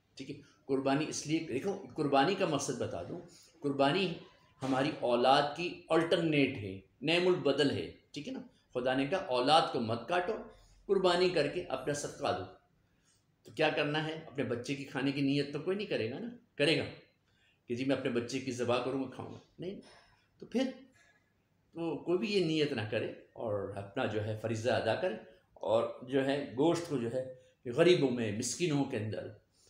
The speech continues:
ज़रूरतमंदों में तकसीम करे। इससे बेहतर कोई अमल नहीं है इन दसवाँ दिन को ना, जब ईद होती है, ईद उल अज़हा होती है। बस मेरी बातों को थोड़ा सा ये लीजिएगा अहमियत के अंदर, और अगर अच्छी लगें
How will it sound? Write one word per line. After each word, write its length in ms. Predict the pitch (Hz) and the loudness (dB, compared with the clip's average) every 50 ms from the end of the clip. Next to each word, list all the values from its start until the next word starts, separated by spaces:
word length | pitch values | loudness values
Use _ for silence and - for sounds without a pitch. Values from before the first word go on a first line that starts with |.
| _ _ - | _ _ -10
ज़रूरतमंदों 540 | 131 135 165 185 180 - 156 147 143 139 127 | -2 6 6 6 6 6 2 2 4 4 4
में 140 | 123 139 156 - - - _ _ - | 2 2 -4 -8 -14 -18 _ _ -14
तकसीम 420 | - 120 - - 156 147 123 110 104 | -12 -10 -8 -4 -2 0 0 0 -2
करे। 200 | - - - - _ _ _ _ _ _ _ _ _ _ - | -8 -12 -16 -20 _ _ _ _ _ _ _ _ _ _ -14
इससे 240 | - 135 - - 147 | -10 -8 -6 -4 -4
बेहतर 340 | 139 131 135 131 131 131 120 | -4 -4 -4 -4 -4 -4 -4
कोई 120 | 123 127 120 | -4 -4 -4
अमल 280 | - 104 123 131 135 | -4 -4 -2 0 2
नहीं 320 | 135 127 110 113 113 113 110 | 2 2 2 0 -2 -2 -4
है 160 | 104 98 - | -4 -4 -4
इन 200 | 113 120 117 98 - - - _ - 123 | -4 -4 -4 -4 -6 -10 -16 _ -14 -6
दसवाँ 420 | 120 123 127 120 - - 131 117 | 0 2 2 2 2 -2 -4 -4
दिन 160 | 104 101 92 92 | -4 -4 -6 -6
को 120 | 95 110 | -6 -6
ना, 280 | 123 156 185 180 - - - - - _ - | -6 -6 -8 -8 -12 -18 -20 -20 -20 _ -8
जब 360 | 113 120 113 110 113 113 113 - | -4 -2 0 2 2 0 0 -2
ईद 160 | 127 123 110 | -4 -4 -4
होती 220 | 110 104 - - 113 | -4 -6 -6 -6 -6
है, 60 | 117 | -6
ईद 100 | 110 120 | -4 -2
उल 80 | 117 113 | -2 -2
अज़हा 260 | 104 101 - - 123 | -2 -2 -2 -2 0
होती 440 | 113 98 90 - - - 85 85 98 | 0 0 0 -4 -8 -10 -12 -14 -14
है। 100 | - - _ _ _ _ _ _ 110 | -14 -16 _ _ _ _ _ _ -6
बस 160 | 123 117 - - | -4 -4 -4 -4
मेरी 160 | 131 123 123 | -4 -4 0
बातों 320 | 107 113 104 104 110 143 | 2 2 2 2 0 -4
को 120 | 135 139 135 | -4 -4 -6
थोड़ा 240 | 120 120 117 117 113 | -6 -2 -2 -2 -2
सा 500 | 104 - 139 123 113 117 - - - - - | -2 -2 -2 -2 -2 -4 -6 -10 -14 -16 -12
ये 140 | 104 110 107 - - 90 | -10 -8 -8 -8 -10 -14
लीजिएगा 640 | 95 - - 120 131 135 135 135 156 180 165 165 143 | -14 -12 -10 -6 -6 -6 -2 2 2 4 4 2 0
अहमियत 400 | - 117 120 123 131 135 131 - | -2 -4 -4 -2 -4 -4 -4 -4
के 60 | 143 | -6
अंदर, 240 | 143 160 160 - - - - _ - | -4 -4 -6 -8 -10 -16 -20 _ -6
और 80 | - 185 | -2 -2
अगर 160 | 196 196 202 | 0 2 2
अच्छी 280 | 185 180 - - 175 151 | 0 0 0 -2 -2 0
लगें 320 | 143 131 127 135 131 98 | 0 0 0 0 -4 -4